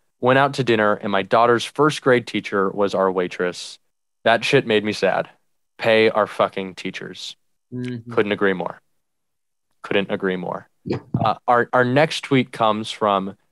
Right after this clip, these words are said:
Speaker 1: a friend of the pod, actually, and that is Brett Meiselas. Uh, Brett makes a list, and he says, "Things Republicans find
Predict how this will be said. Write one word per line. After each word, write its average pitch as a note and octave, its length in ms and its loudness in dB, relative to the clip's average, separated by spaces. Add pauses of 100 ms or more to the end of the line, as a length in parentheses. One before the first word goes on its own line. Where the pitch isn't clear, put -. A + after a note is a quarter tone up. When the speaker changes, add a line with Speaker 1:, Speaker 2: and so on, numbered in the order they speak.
(140)
Speaker 1:
a G#2 80 -4
friend D3 460 2
of G2 140 0
the G#2 80 -4
pod, F#2+ 340 2
actually, G#2 520 0
and A2 120 -2
that A2+ 100 4
is A2+ 120 0
Brett A#2+ 420 0
Meiselas. A#2 800 0 (380)
Uh, G2 180 2
Brett C3 300 0
makes C3+ 180 0
a A#2+ 60 -2
list, C#3+ 360 2
and A#2 120 -4
he A2+ 100 -6
says, G#2 380 0
"Things D#3 500 2
Republicans C3+ 840 0
find A#2+ 480 2